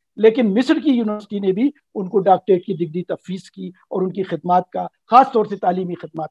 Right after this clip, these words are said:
का एतराफ़ किया। उन्होंने कई किताबें लिखी जिसमें हिंदी की उनकी किताब है शिक्षा और, अ, उर्दू में उन्होंने लिखा educational discourses। इसी तरह Principles of Educational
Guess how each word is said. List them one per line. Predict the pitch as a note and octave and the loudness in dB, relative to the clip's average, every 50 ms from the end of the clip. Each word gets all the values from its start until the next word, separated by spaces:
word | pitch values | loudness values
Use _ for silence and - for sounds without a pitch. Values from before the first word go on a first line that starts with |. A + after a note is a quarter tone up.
| _ - | _ -14
का | D#3+ | -16
एतराफ़ | C#3 - - D#3 C#3+ - _ _ | -16 -14 -14 -16 -16 -16 _ _
किया। | _ - - - _ _ _ _ _ _ _ | _ -20 -20 -20 _ _ _ _ _ _ _
उन्होंने | - A3 A#3 A#3 A3+ A3+ | -2 0 2 2 2 2
कई | A3+ - A3 G#3 G#3+ | 2 2 2 2 2
किताबें | - G#3 - G3+ G3 G3 G#3 | 0 0 2 4 4 4 2
लिखी | G#3 F#3 F3+ - - G3+ G3+ G3+ _ _ _ _ - | 0 -2 -6 -8 -8 -8 -8 -8 _ _ _ _ -10
जिसमें | G#3 F#3 F#3 G#3 F#3 | -10 -8 -6 -4 -4
हिंदी | D3+ D3+ F3+ F3 F#3+ G#3 | -4 -4 -4 -4 -4 -4
की | G3 G#3 | -4 -4
उनकी | G#3 G3 - - F#3+ | -6 -6 -8 -12 -14
किताब | - G3 - F3+ F#3 F#3 F#3 | -6 0 4 4 6 6 4
है | F#3+ | 0
शिक्षा | - - G3+ - _ - G#3+ G#3+ G3 - _ _ _ _ _ _ _ _ _ - - - | -2 -6 -14 -20 _ -6 -6 -6 -6 -6 _ _ _ _ _ _ _ _ _ -14 -4 2
और, | G3+ G3+ G#3+ G#3+ G#3 G#3 _ _ _ _ G3+ | 4 6 6 4 2 -2 _ _ _ _ 2
अ, | |
उर्दू | - G3 G3+ - - - G3 - C#4 C4+ | 2 2 2 2 -2 -6 -2 -2 2 6
में | C4+ | 6
उन्होंने | B3+ B3+ B3+ B3+ A#3+ | 6 8 6 6 4
लिखा | A3+ A3 B3+ A#3+ | 4 6 6 8
educational | B3 A3 G#3 G#3 G3 - G#3+ G3 - - A3 G#3+ G3+ | 8 8 4 2 2 2 2 2 2 -2 -4 -6 -2
discourses। | F3+ F#3+ F#3+ - - - G3 F#3 F3+ - - F#3 F3+ F3+ - - _ _ _ _ _ _ _ _ _ _ _ _ _ | 0 -2 -2 -2 -4 -2 0 0 0 0 -2 -4 -4 -4 -8 -18 _ _ _ _ _ _ _ _ _ _ _ _ _
इसी | C4+ F#3 - E4 | -6 -2 0 4
तरह | F4 D4 C4+ C#4 C4+ C4 C4+ C4 | 6 8 8 8 8 6 4 0
Principles | A#3 A#3+ - - - C#4 C#4 - | -2 -2 -2 2 4 4 4 6
of | C4 A#3 A#3+ | 4 2 4
Educational | - B3 G3 - A3 G3+ - G#3+ G3+ G3 - - A#3+ A#3+ | 4 2 2 2 0 0 0 2 0 0 -2 -4 -6 -6